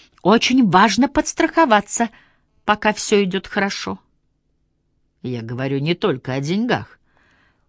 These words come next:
Деньги в данном случае просто знак.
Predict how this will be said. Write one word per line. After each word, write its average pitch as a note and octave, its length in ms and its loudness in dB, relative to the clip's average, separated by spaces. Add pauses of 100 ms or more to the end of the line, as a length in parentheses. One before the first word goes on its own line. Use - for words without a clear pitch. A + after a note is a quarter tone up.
(160)
Деньги F#4+ 460 0
в D#3+ 100 0
данном D#3+ 440 2
случае C3 720 -4 (840)
просто A#2+ 680 -6
знак. D3+ 880 -6